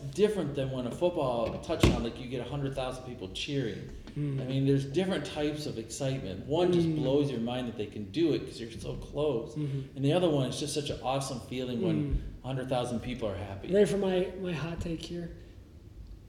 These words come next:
Speaker 2: The best experience in Michigan fandom.
Speaker 1: Michigan fandom.
Speaker 2: And Michigan fa-, if you're going to be a fan, you wanna experience peak Michigan excitement and happiness,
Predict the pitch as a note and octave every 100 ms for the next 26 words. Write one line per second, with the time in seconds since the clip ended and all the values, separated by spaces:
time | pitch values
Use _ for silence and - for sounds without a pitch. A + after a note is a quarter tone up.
0 | - - - - G3 E3 E3+ C#3+ F#3 A3
1 | - - - - - - E3+ D#3+ F3 F#3+
2 | F#3+ - - - E3 D3+ D3+ D3+ D#3 D#3
3 | C#3 C#3+ C#3+ C3+ C#3+ C#3+ D3+ - - -
4 | - A2+ A#2+ C#3 E3+ D3+ C#3+ B2 G2+ F#2
5 | D#3+ E3+ - G3 G#3 G3 F#3 F3+ F#3+ -
6 | G3 G#3 A#3 A#3 A#3 A#3 G#3 G3+ F#3+ E3+
7 | F3+ F3+ - - F3+ F3+ E3+ - - -
8 | - G#3 A3+ - D#3+ D3+ D#3 - F3+ F#3+
9 | F#3+ G3 - - - E3+ - E3+ F#3 F#3+
10 | F3+ C#3 E3+ E3+ A3+ B3 B3+ -